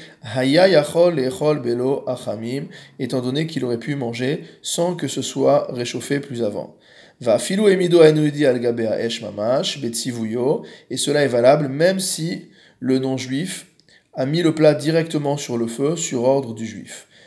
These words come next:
Afal Piken En Leesor Atavshil Bevia-, Bediavad, malgré tout, il n'y a pas lieu d'interdire le plat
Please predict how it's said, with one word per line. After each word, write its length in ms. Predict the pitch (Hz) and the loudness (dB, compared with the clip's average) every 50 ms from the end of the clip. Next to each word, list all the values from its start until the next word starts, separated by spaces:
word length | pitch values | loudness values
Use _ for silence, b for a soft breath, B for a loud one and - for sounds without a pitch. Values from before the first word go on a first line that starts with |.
| b b - | b b -10
Afal 320 | 135 123 - 127 117 113 | -8 -4 -2 -2 -2 -2
Piken 520 | 117 185 196 190 - 190 180 180 180 - - - | -2 -6 -4 0 2 2 4 2 0 -4 0 2
En 240 | 170 175 175 175 165 | 2 2 2 2 0
Leesor 500 | 139 131 127 127 - - 151 151 147 - | 0 0 0 0 0 2 2 2 2 0
Atavshil 500 | - - - 120 117 - - 147 135 120 | -2 -2 -4 -4 -6 -4 -4 -4 -4 -2
Bevia-, 420 | 117 113 107 107 - - - - | -4 -4 -6 -6 -6 -8 -10 -10
Bediavad, 680 | - 120 117 113 110 98 87 104 110 123 147 170 190 190 B B B B B B B - | -10 -8 -8 -6 -4 -6 -4 0 2 2 2 2 2 -2 B B B B B B B -4
malgré 380 | 123 139 156 165 156 120 120 113 | 0 2 2 2 2 -2 -4 -4
tout, 300 | - 127 139 175 180 - | -4 -4 -4 -4 -4 -4
il 140 | - 139 131 | -6 -6 -4
n'y 100 | 123 123 | -4 -4
a 60 | 113 | -2
pas 160 | 117 123 123 | -2 -2 -2
lieu 300 | 123 120 127 127 135 123 | 0 0 -2 -2 -2 -2
d'interdire 600 | 120 131 131 139 139 135 127 123 120 120 123 113 | -2 -2 -2 -2 -2 -2 -2 -2 -4 -4 -4 -4
le 120 | 110 107 98 | -4 -4 -4
plat 420 | - 120 117 117 127 151 - - | 0 2 4 4 4 2 0 -4